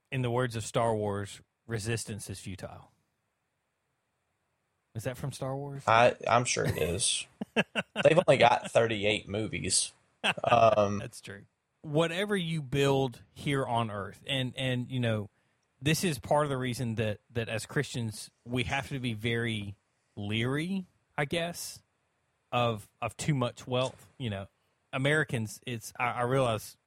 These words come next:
Speaker 1: as an American, me saying this is, is kind of dumb, um,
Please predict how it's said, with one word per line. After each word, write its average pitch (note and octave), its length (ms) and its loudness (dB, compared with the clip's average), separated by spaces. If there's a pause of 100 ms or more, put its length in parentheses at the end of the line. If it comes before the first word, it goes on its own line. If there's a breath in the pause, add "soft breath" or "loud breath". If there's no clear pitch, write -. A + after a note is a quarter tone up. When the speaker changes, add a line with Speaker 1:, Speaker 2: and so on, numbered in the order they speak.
(120)
Speaker 1:
as A#2+ 160 -2
an A2 80 -2
American, G#2+ 400 -2
me G#2+ 100 -2
saying G#2 320 -2
this F#2 200 -10
is, G2 300 -16
is F#2+ 280 -10
kind G2+ 240 -8
of F#2 120 -10
dumb, F#2+ 380 -4 (720)
um, F#2+ 500 2